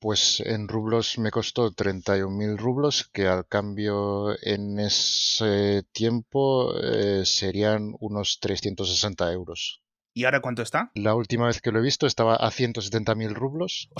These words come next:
Speaker 1: eh,
Speaker 2: ¡Hostias!
Speaker 1: que a, al curso actual, eh, serían unos mil cuatrocientos euros.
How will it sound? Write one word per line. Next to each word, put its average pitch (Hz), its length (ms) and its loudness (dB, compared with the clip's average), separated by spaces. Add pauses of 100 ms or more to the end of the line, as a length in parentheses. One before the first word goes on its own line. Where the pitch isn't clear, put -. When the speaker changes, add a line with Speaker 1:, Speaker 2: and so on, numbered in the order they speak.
(160)
Speaker 1:
eh, 95 280 2
Speaker 2:
¡Hostias! - 220 0
Speaker 1:
que 110 120 4
a, 95 100 4
al 98 360 0
curso 110 680 -2
actual, 127 800 0 (180)
eh, 98 340 0
serían 107 400 0
unos 107 300 -6
mil 107 200 -4
cuatrocientos 95 840 -6
euros. - 440 -8